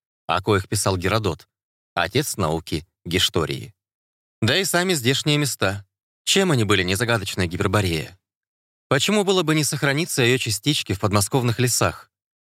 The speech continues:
Ведь сделал же когда-то великий Парацельс пророчество в своих оракулах, написав:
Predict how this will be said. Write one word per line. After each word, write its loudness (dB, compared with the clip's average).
Ведь 0
сделал 0
же -2
когда-то 0
великий -2
Парацельс -2
пророчество -2
в -8
своих 0
оракулах, 0
написав: 0